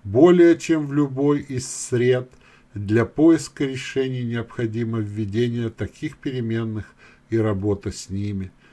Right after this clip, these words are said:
Не секрет, что жизнь каждого человека полна испытаний и трудностей,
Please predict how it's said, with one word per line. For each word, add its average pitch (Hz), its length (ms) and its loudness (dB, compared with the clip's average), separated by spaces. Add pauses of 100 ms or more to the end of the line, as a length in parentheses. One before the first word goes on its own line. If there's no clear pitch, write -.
(260)
Не 170 120 0
секрет, 185 560 4
что - 280 -2
жизнь 123 400 -2
каждого 123 560 -2
человека 113 640 -2
полна 113 480 -4
испытаний 110 720 -8
и 101 40 -6
трудностей, 101 840 -10